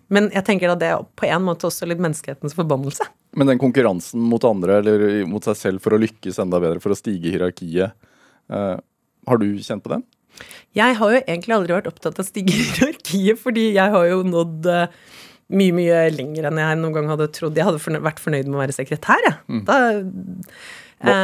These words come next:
Speaker 1: eh, det var på en måte min sånn første kontordrøm etter at jeg, jeg hadde gitt opp, eh, hestedrømmen. Eh, så jeg har ikke egentlig hatt noe behov for å komme noe videre. Jeg hadde ikke noe lederambisjoner, eller jeg hadde ikke trodd jeg skulle bygge selskap heller.
Speaker 2: <laughs>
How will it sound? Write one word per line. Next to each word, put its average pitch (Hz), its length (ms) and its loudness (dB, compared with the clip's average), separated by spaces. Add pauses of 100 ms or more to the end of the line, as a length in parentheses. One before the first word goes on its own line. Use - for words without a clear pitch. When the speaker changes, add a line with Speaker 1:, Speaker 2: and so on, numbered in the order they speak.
Speaker 1:
eh, - 20 0
det 208 180 4
var 262 140 0
på 233 80 2
en 202 80 0
måte 180 180 -2
min 165 220 -2
sånn 170 240 -4
første - 320 -6
kontordrøm 156 800 -2
etter 143 240 0
at 147 160 -2
jeg, 156 260 2
jeg 156 140 2
hadde 165 180 0
gitt 165 220 -8
opp, - 160 -20
eh, 151 160 0
hestedrømmen. 170 500 -2 (800)
Eh, 202 360 4
så 208 160 2
jeg 185 280 2
har 254 100 4
ikke - 180 -2
egentlig 147 240 -4
hatt - 220 -14
noe 156 100 -4
behov 160 320 -6
for - 160 -6
å 160 160 0
komme 214 280 -4
noe 139 100 -8
videre. 139 180 -4
Jeg 196 120 2
hadde 139 160 -4
ikke 139 120 -10
noe 147 240 -4
lederambisjoner, 143 960 -2
eller 147 160 2
jeg 151 80 2
hadde 165 160 -2
ikke - 220 -6
trodd 240 180 4
jeg 196 80 2
skulle 170 200 -6
bygge 147 160 -4
selskap - 360 -8
heller. 196 260 2
Speaker 2:
<laughs> - 520 -6